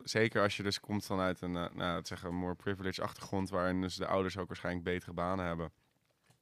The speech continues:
dat die gewoon zien vanuit hun eigen ervaring, dat zij denken van, "Kut, ja, ik wil dat mijn kind ook dezelfde mogelijkheden krijgt als ik." Dus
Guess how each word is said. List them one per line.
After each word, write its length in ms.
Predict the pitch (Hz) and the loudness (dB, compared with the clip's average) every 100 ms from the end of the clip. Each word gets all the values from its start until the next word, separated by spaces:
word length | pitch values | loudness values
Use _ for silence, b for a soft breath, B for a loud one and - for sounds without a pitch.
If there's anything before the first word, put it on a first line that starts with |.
| - | -6
dat 160 | 92 92 | -4 -4
die 120 | 92 | -4
gewoon 240 | 95 90 | 0 0
zien 200 | 85 98 | 2 0
vanuit 280 | 92 90 90 | 0 -2 0
hun 80 | 82 | 0
eigen 300 | 92 98 85 | 0 0 -4
ervaring, 580 | 90 92 95 92 85 80 b b b b b b _ _ _ _ | -2 0 2 2 -2 -8 b b b b b b _ _ _ _
dat 160 | - 98 | -4 0
zij 120 | 101 | 2
denken 200 | 98 98 | 4 2
van, 100 | 101 | -2
"Kut, 160 | - 95 | -2 2
ja, 100 | 92 | 2
ik 100 | 87 | 4
wil 180 | 95 92 | 4 4
dat 120 | 90 | 2
mijn 140 | 87 | -2
kind 240 | - 92 90 | -2 -2 0
ook 180 | 92 | 0
dezelfde 680 | 90 87 92 87 - 90 85 - | 0 2 4 2 0 0 0 -4
mogelijkheden 560 | - 90 - - 87 | 0 0 0 -2 -2
krijgt 280 | - 85 82 | 0 -2 -2
als 100 | 82 | -4
ik." 240 | 95 127 | -4 -4
Dus 160 | - - | -8 -10